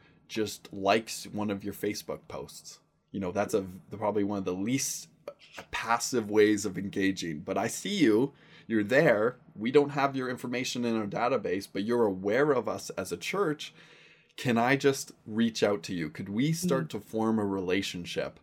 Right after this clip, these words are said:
Speaker 1: And this is part of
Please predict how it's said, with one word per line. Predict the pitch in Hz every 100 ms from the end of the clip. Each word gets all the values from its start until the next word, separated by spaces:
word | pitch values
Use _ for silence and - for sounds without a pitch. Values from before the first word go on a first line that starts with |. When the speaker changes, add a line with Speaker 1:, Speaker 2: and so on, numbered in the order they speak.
| - - - _
Speaker 1:
And | 104 107 104 101 98 - _ -
this | 143 156
is | 135 113
part | - 110 110 107 -
of | 95 90 87 -